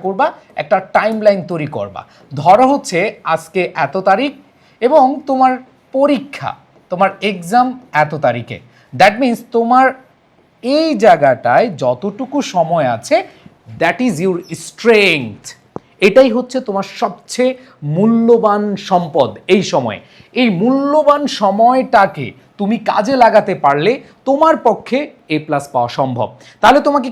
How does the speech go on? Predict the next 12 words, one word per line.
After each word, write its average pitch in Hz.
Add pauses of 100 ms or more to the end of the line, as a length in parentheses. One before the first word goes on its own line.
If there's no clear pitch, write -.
কি 302
করতে 311
হবে? 294 (380)
তোমাকে 247 (240)
অবশ্যই, 277
অবশ্যই 277 (340)
টাইমলাইন 226
দেখাতে 208
হবে। 220 (120)
ধরো 247
তোমার 220
এখানে 233